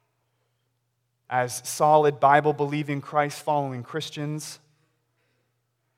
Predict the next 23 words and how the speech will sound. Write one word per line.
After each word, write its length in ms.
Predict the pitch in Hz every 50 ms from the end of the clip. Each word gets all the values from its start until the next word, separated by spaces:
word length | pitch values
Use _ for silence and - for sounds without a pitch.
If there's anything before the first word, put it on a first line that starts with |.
| _ _ _ _ _
men 220 | - 143 156 160 165
and 160 | 165 160 160
women 240 | 156 160 165 165 160
who 160 | 143 160 147
are 140 | 139 131 127
sealed 840 | 127 - - - - 180 165 160 156 160 165 160 156 160 - -
by 120 | - 139 139
the 120 | 131 131
guarantee 500 | 127 143 147 156 151 151 147 - - 160
of 120 | 151 143
the 60 | 131 135
Holy 260 | 131 147 143 131 127
Spirit, 640 | - - - - 143 143 147 151 156 156 - - _ _ _ _ _ _ _ _ _ _ _ _ _ _ _ _ _ _ _ _ _ _ _ _ _ _ _ _ _ _ _ _ _ _ _ _ _ _ _ _ _ _ _ _ _ _ _ _ _ _ _ _ _ _ _ _ _
it's 180 | - 160 147 170
as 200 | 165 156 139 156
if 180 | 180 175 - 180
we 80 | 180
were 100 | 170 165
being 200 | 151 151 147 135
compared 420 | 120 147 143 139 - 143 135 127 123
to 140 | - 127
a 40 | 117
Mormon, 480 | 113 117 120 127 123 113 104 98 95